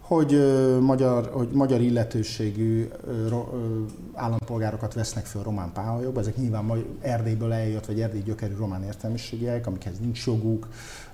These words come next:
hogy, ö, hogy hazugságokat terjesztenek, ö, Franciaországban Erdélyről, az úgynevezett memorandum per kapcsán. Ez a ezernyolcszázkilencvenes évek egyik nagy ilyen nemzetiségi botránya, ha lehet azt mondani, ami,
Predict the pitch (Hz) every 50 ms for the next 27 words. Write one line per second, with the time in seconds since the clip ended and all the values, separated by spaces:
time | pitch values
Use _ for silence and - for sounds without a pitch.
0 | - - - - 147 139 131 123 123 127 127 127 123 123 123 120 113 - - -
1 | - - - - - - - - - - - - 151 147 156 156 135 139 - -
2 | 147 131 123 123 123 127 117 - 123 117 117 113 113 - 127 117 113 113 - -
3 | 123 113 110 113 - 123 117 - 120 110 - - 107 107 110 113 113 117 117 110
4 | 107 104 113 113 110 117 117 117 120 117 117 104 107 - 127 127 123 123 120 117
5 | 110 110 107 113 110 107 113 107 101 - 120 113 - - 127 117 113 113 110 117
6 | 113 113 113 113 - - 139 127 135 117 117 113 - 110 - - 131 120 110 -
7 | - 110 104 - - 117 110 107 - 110 107 110 113 135 131 123 120 113 117 113
8 | 110 110 113 107 107 104 - 113 - - 113 104 98 110 107 107 110 - - -
9 | - - - - - - - - 113 117 107 - - 120 113 113 120 120 110 107
10 | 110 110 110 110 107 - 107 101 - - 120 120 120 117 123 123 123 117 120 117
11 | 117 117